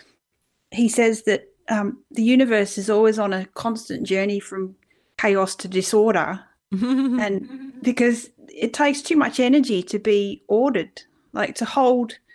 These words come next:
Speaker 1: a radio together, to h-, keep all those bits together takes a lot of energy. So
Speaker 2: Mm.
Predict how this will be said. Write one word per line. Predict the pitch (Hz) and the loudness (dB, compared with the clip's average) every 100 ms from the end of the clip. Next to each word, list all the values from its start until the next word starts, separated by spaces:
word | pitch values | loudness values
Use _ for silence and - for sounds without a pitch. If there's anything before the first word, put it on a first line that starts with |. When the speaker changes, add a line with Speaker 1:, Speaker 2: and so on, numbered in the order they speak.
| _ _ _ _ _ - | _ _ _ _ _ -12
Speaker 1:
a | |
radio | 202 214 233 247 196 | -4 -2 0 2 0
together, | 185 - 190 - | -2 -4 -4 -4
to | 165 196 | -8 -10
h-, | - | -10
keep | - 269 269 | -4 -4 -2
all | 226 | 0
those | 202 | 0
bits | 214 208 - | -2 -8 -10
together | - 226 220 175 | -8 -4 -4 -4
takes | 220 - - | -8 -8 -8
a | |
lot | 196 196 | -4 -4
of | 190 | -4
energy. | 185 214 208 - - | -4 -4 -6 -10 -14
So | - 208 | -4 -2
Speaker 2:
Mm. | 190 170 160 | 0 -2 -8